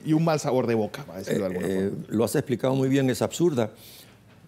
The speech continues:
Speaker 2: En mi caso, yo hijo de un extranjero, hijo de un inmigrante, que por razones económicas emigró, hizo la América, como
Speaker 1: Ujú.
Speaker 2: mi padre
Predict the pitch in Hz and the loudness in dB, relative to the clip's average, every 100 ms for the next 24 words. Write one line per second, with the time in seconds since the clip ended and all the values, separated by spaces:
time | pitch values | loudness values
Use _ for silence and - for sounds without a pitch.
0 | - - - - 117 131 160 143 107 104 | -20 -20 -20 -4 0 2 2 2 2 4
1 | 135 143 120 107 110 120 - - 101 156 | 4 4 2 2 2 0 -2 -2 -2 0
2 | 123 113 110 107 107 104 120 127 135 131 | 0 0 0 -2 -2 0 0 0 0 0
3 | 120 107 - - - - 110 - 117 107 | -2 -4 -6 -20 -20 -2 0 2 2 0
4 | 95 123 151 151 139 113 135 180 143 110 | 0 0 0 0 0 2 4 4 4 0
5 | 95 98 92 85 127 117 113 110 110 151 | 0 0 2 2 2 0 2 2 4 4
6 | 143 113 - 110 - - 131 107 98 95 | 2 0 -2 -6 -6 -6 0 2 2 2
7 | 104 139 135 | 0 2 0